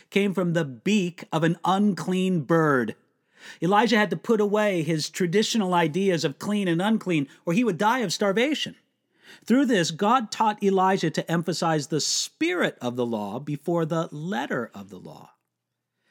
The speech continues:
The great English preacher Charles Spurgeon drew two points of application from this event. He likened the food that the ravens brought to spiritual food. First, he recognized that God may bring a good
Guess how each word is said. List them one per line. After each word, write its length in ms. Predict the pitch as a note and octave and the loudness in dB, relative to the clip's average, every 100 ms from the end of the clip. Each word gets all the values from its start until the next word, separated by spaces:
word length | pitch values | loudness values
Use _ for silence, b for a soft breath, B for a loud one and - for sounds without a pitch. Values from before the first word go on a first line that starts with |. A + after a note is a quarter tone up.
| b b b b | b b b b
The 80 | F3+ | -2
great 400 | D#3 G#3 G#3 - - | 4 4 4 0 -2
English 440 | F3+ F3+ E3+ - | 0 2 2 0
preacher 300 | - F3+ - | -2 0 0
Charles 380 | D3 F3+ E3 C#3+ | -4 2 2 2
Spurgeon 380 | - D#3+ C#3+ C3 | 0 0 0 0
drew 180 | B2 C#3 | 0 -2
two 260 | - G#3 | 0 -2
points 300 | G3+ F#3 D#3+ | 0 -2 -2
of 80 | C#3+ | 0
application 640 | C#3+ C3+ C3+ C#3+ C3 B2+ A2+ | 0 0 -4 -2 -2 -2 -4
from 160 | C#3 | -2
this 180 | A#2+ A2+ | -2 -2
event. 400 | A2+ A2+ E2 - _ B B B | -4 -6 -8 -14 _ B B B
He 160 | - G3+ | 0 0
likened 580 | F3+ F3+ B3 A#3 B3+ | 0 0 0 0 2
the 80 | A3 | 2
food 460 | E3+ - G#3 E3+ D3+ | 0 0 2 2 0
that 140 | E3 | -2
the 100 | D#3+ | -2
ravens 480 | C#3+ D#3+ F3 F#3 D#3 | 0 0 0 -2 -4
brought 400 | A#2+ F3 D#3+ - | 0 2 2 0
to 80 | G3 | -6
spiritual 640 | - - D4+ A#3 D#3 B2 | -4 -2 -2 0 -2 -6
food. 320 | - F2 - _ _ _ B B B | -6 -14 -16 _ _ _ B B B
First, 280 | - C4 B3 | 0 2 2
he 80 | B3 | 0
recognized 580 | A3+ C4 C4+ C4 B3 E3 | 0 -2 -2 -2 -2 -4
that 180 | F#3 D3+ | -6 -4
God 320 | G#3+ B3 C#4+ | 0 0 0
may 160 | B3 G#3+ | -2 0
bring 200 | G3 F#3+ | -2 0
a 80 | |
good 540 | F3 B2+ A2 G#3+ C4+ | -2 -6 0 2 2